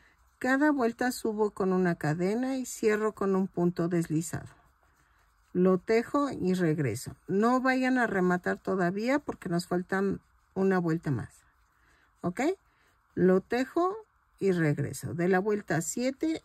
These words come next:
a la vuelta dieciocho. Ok, miren, ya tejí hasta la vuelta dieciocho. Y en la vuelta diecinueve, bueno, rellené. Ok, ya rellené.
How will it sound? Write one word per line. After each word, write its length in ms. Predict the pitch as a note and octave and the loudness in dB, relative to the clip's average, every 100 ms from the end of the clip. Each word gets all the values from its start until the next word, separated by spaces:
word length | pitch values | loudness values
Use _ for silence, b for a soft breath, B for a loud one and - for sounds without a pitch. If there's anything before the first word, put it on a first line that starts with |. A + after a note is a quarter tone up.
| - | -4
a 100 | F3+ | -2
la 120 | F#3 | 0
vuelta 460 | F#3+ G3 G3 A3+ G#3+ | 0 -2 -2 -6 -2
dieciocho. 640 | F#3 E3 - - - - _ _ _ _ _ _ _ _ _ _ _ _ _ _ _ - | -2 -2 -4 -10 -12 -20 _ _ _ _ _ _ _ _ _ _ _ _ _ _ _ -8
Ok, 420 | B3+ A#3+ A#3+ A#3 D3+ B2 - - | -2 0 -2 -4 -4 -4 -6 -6
miren, 440 | G#3+ G#3 G3+ G#3+ | -2 0 0 0
ya 160 | A#3 B3 | 0 0
tejí 400 | - D#4 - A3 | 2 0 2 -2
hasta 260 | A3+ B3+ | -2 -2
la 160 | G#3 E3 | 2 2
vuelta 420 | F#3 F3 - G#3 | 2 -2 -2 -4
dieciocho. 880 | G#3 D3+ - - F3 F3+ - C#4 F4+ _ _ _ _ b b b b _ | 0 0 0 0 0 0 -4 -6 -6 _ _ _ _ b b b b _
Y 200 | - G#3+ | -8 0
en 180 | A#3+ A3+ | 4 4
la 80 | A3 | 4
vuelta 440 | A3+ B3+ B3+ D#4+ | 2 -2 -2 0
diecinueve, 840 | E4+ D#4+ A3 - E3 D#3 F3+ B3 - | 2 2 0 0 2 4 2 -2 -6
bueno, 380 | G3 A#3+ A#3+ E3 - | 0 2 2 0 -4
rellené. 760 | F#3+ G#3+ A3 G3+ G3+ G3+ G3 - _ _ _ _ _ | -6 0 2 2 0 0 -2 -6 _ _ _ _ _
Ok, 260 | G3 F#3 - D4+ E4+ - - | -8 -8 -6 -6 -6 -8 -14
ya 300 | - F3 F3+ | -4 0 2
rellené. 640 | F#3 F3+ E3+ A#2 F3 D4 | 2 -2 -2 -4 -4 -6